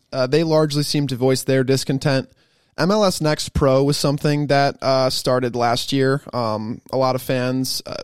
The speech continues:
some understandably, believe that it's caused an issue, uh, with the U S L. It's, it's pulling talent away, guys that aren't necessarily good enough to be playing on an M L S side should be loaned out to the U S L, which makes the U S L a lot better. Instead, they seem to be taking their own route and doing this direct league.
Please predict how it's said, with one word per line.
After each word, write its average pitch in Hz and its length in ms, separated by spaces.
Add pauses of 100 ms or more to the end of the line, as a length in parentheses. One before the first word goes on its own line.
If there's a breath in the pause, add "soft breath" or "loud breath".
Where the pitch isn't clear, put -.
(120)
some 135 240
understandably, 135 680
believe 127 420
that 123 140
it's - 180
caused 123 260
an 135 80
issue, 139 460 (100)
uh, 123 140
with 127 140
the 131 80
U 131 140
S 131 140
L. 135 220
It's, - 240
it's - 180
pulling 127 320
talent 135 380
away, 135 240
guys 120 320
that 120 220 (360 soft breath)
aren't 147 180
necessarily 143 560
good 139 140
enough 135 220
to - 80
be 131 100
playing 135 320
on 135 80
an 135 80
M 131 140
L 127 160
S 127 100
side 131 380
should 131 260
be 131 120
loaned 123 320
out 127 180
to - 100
the 123 120
U 120 160
S 123 180
L, 127 180
which 123 160
makes 117 200
the 117 80
U 120 180
S - 140
L 127 120
a 123 60
lot 123 200
better. 123 300
Instead, 117 380
they 117 80
seem 123 260
to 123 260 (440)
be 135 80
taking 139 320
their 131 160
own 135 160
route 127 260
and 123 80
doing 127 220
this 123 120
direct 123 380
league. 120 380